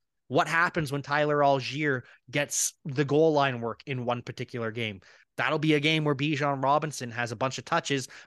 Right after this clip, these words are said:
but only nine fantasy points because they're not throwing the ball, they're not checking the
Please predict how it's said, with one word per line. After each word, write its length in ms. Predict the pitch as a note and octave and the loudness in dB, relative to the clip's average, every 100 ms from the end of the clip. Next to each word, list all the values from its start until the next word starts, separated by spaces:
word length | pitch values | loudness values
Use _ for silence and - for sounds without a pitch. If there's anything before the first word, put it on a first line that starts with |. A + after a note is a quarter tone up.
| - | -8
but 100 | C#3 | -2
only 300 | D3+ D3+ D3 | 0 2 0
nine 300 | C#3 C#3 C#3 | 0 0 -2
fantasy 460 | - D3 D#3 D3 B2 | -2 -4 -2 -6 -10
points 340 | - A#2 A#2 | -8 -8 -8
because 320 | - B2 A2+ - - _ | -8 -6 -6 -8 -20 _
they're 100 | B2 | -8
not 300 | A2+ C#3+ D3+ | -2 -2 0
throwing 300 | D3 D3 D3 | 0 2 2
the 80 | C#3 | 2
ball, 320 | C3 B2+ B2+ | 2 2 2
they're 80 | B2 | -2
not 140 | A#2+ | -4
checking 300 | - C3 - | -4 -8 -6
the 180 | B2+ B2 | -8 -8